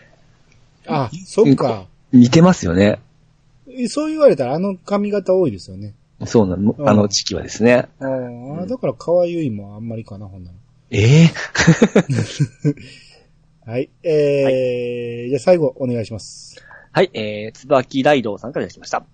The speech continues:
Speaker 2: えー、イヤサガ過去回、えー、三十六の一に拝聴。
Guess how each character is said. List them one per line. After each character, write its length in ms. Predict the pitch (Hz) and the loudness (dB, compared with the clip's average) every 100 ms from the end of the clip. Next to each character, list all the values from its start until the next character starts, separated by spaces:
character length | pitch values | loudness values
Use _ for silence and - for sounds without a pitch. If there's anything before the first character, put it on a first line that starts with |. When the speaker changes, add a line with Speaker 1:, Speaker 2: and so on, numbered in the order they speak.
| _ - | _ -20
Speaker 2:
え 220 | - - - | -20 -18 -4
ー、 40 | |
イ 40 | |
ヤ 120 | 131 127 | -2 0
サ 100 | 135 | 0
ガ 120 | 127 | -2
過 160 | - | -4
去 100 | 135 | -4
回、 260 | 165 175 185 | 2 2 2
え 280 | 113 101 104 | -4 -4 -8
ー、 20 | |
三 240 | - 127 | -6 -6
十 140 | 110 104 | -6 -8
六 160 | 98 | -8
の 100 | 113 | -8
一 220 | 104 - 90 | -10 -8 -2
に 180 | 160 - | -2 -2
拝 200 | - 107 | -6 -6
聴。 320 | - 87 | -6 -8